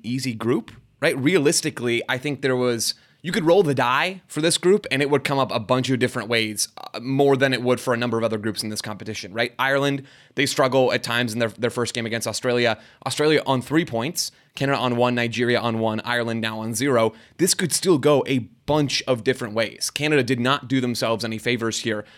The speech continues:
But, I mean, again, Nigeria did a lot of good stuff, but you can look at it from the other side. This is a, a things can be two things situation. Canada are the more talented team. They're the, the more uh, th-, they have more prestige coming into this competition. They have the quality to go out there and, and put in some good performances.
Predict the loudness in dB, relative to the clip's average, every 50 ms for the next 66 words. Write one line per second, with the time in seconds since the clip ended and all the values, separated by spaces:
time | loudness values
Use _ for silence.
0 | -20 -20 _ -18 -10 -4 -4 -2 -2 0 0 0 0 0 -2 -8 -16 _ _ -4
1 | -2 -2 -2 -2 -2 -2 -2 0 0 0 0 0 -4 -4 -4 -4 -2 -2 -4 -4
2 | -4 -6 -6 -6 -8 -8 -12 -20 -20 _ -10 -8 -6 -6 -4 -4 -2 0 0 0
3 | 0 0 -2 -2 -4 -2 0 2 2 2 0 -2 -2 -4 -4 -4 -2 -2 -2 0
4 | 2 2 0 0 -2 -4 -4 -2 -2 -2 -2 -2 -4 -4 -4 -4 -4 -4 -4 -4
5 | -4 -6 -8 -6 -6 -6 -6 -6 -4 -4 -4 -4 -4 -4 -6 -6 -8 -12 -20 -20
6 | _ _ _ -6 -2 0 2 4 4 2 2 0 -6 -6 -2 2 4 6 6 6
7 | 4 2 0 -8 _ -12 -6 -2 -2 0 2 0 0 -2 -4 -6 -4 -4 -4 -4
8 | -4 -6 -6 -6 -6 -6 -4 -2 0 0 0 0 -4 -6 -8 -10 -8 -6 -4 -2
9 | 0 2 2 2 0 -2 -4 _ _ _ _ _ _ _ _ -6 -4 -2 -2 -2
10 | -2 -4 -4 -2 -2 0 2 4 4 4 4 2 0 0 -2 -4 -2 -2 -2 -2
11 | -2 -2 -2 -2 -2 0 0 0 -2 -2 -4 -4 -4 -4 -6 -6 -8 -10 -10 -8
12 | -6 -6 -4 -2 -2 -2 -2 -2 -4 -6 -4 0 2 2 2 2 2 0 -2 -2
13 | -2 -2 -2 -2 -2 -4 -4 -4 -4 -4 -6 -10 -12 -10 -10 -8 -4 -4 -2 -2
14 | -2 -6 -6 -6 -6 -6 -8 -8 -8 -8 -6 -6 -6 -6 -4 -4 -4 -4